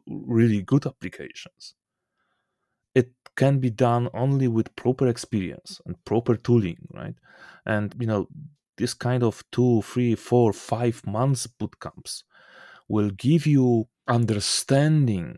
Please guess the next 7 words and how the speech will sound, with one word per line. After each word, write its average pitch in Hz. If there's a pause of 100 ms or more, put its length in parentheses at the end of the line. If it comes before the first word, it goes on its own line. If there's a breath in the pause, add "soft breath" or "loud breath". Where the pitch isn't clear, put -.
(120)
of, 104
on 107 (120)
how 127
deep 127 (320)
water 110
you 90
are 80